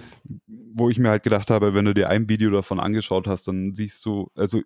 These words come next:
ich hab viele gesehen, ich hab nirgends irgendwelche linke Symbolik erkannt. Ähm, ich hab einfach nur den, den klassischen, äh,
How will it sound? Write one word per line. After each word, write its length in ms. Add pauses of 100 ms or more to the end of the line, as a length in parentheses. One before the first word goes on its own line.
(160)
ich 160
hab 160
viele 280
gesehen, 340
ich 140
hab 200
nirgends 400
irgendwelche 440
linke 320
Symbolik 480
erkannt. 600
Ähm, 460
ich 160
hab 160
einfach 300
nur 180
den, 260
den 180
klassischen, 760 (1080)
äh, 60